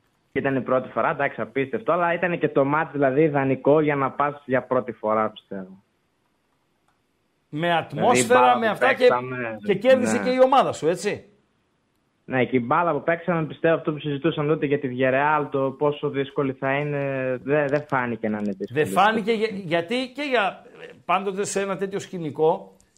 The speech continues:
Speaker 2: και τα δύο παίζουν ρόλο. Και ο πολύ καλός Παναθηναϊκός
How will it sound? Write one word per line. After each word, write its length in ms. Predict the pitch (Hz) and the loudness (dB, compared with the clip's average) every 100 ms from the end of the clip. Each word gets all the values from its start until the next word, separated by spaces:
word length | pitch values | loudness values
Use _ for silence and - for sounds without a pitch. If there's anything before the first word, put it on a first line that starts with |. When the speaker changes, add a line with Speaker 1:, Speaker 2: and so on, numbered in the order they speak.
| _ | _
Speaker 2:
και 280 | 247 262 220 | 2 4 6
τα 140 | 220 | 4
δύο 220 | 170 190 | 4 2
παίζουν 340 | - 151 139 131 | 2 0 0 -4
ρόλο. 200 | 120 98 | -4 -4
Και 120 | - 226 | 2 4
ο 120 | 226 | 4
πολύ 400 | 226 220 208 220 | 4 4 4 2
καλός 400 | 208 190 196 190 | 0 0 0 -2
Παναθηναϊκός 840 | 170 160 143 139 127 180 240 | -4 -4 -8 -8 -4 -2 -2